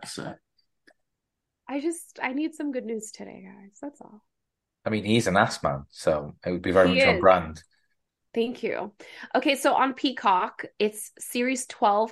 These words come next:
Speaker 2: Episode one, kind of foolish, Survivor Series nineteen ninety-eight.
Speaker 1: And on the W W E Network, um, you know,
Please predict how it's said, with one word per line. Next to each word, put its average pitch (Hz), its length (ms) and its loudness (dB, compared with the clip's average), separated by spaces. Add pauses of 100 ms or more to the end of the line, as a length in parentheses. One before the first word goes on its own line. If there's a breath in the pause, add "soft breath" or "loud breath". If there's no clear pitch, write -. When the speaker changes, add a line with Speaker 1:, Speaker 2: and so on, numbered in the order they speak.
Speaker 2:
Episode 196 460 -4
one, 170 440 -4
kind - 180 -8
of 160 80 -14
foolish, 101 420 -10 (280 soft breath)
Survivor 180 500 -2
Series - 520 -8
nineteen 190 580 -6
ninety-eight. 180 480 -6 (760)
Speaker 1:
And 117 340 4
on 120 140 2
the 120 60 2
W 131 200 2
W 120 260 0
E - 40 4
Network, 110 480 -2 (220)
um, 110 320 -2
you 117 100 -4
know, 117 220 0